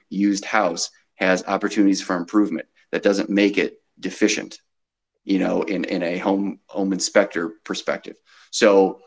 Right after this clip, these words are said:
the reason those aren't done together, it's because it's, it's hard for buyers to,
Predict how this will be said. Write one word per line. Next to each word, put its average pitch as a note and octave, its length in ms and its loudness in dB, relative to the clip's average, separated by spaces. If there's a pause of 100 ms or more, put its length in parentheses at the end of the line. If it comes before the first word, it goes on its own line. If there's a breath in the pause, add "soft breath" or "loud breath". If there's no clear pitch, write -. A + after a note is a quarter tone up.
(200 soft breath)
the G2+ 100 2
reason A#2+ 340 8
those A#2 200 8
aren't A2+ 220 4
done A2+ 200 6
together, G#2+ 480 6 (260)
it's F#2+ 200 -2
because G2 720 4 (200)
it's, - 260 -4 (140)
it's F#2 260 2
hard A2 320 4
for G#2 160 -2
buyers F#2+ 600 2
to, F#2+ 260 0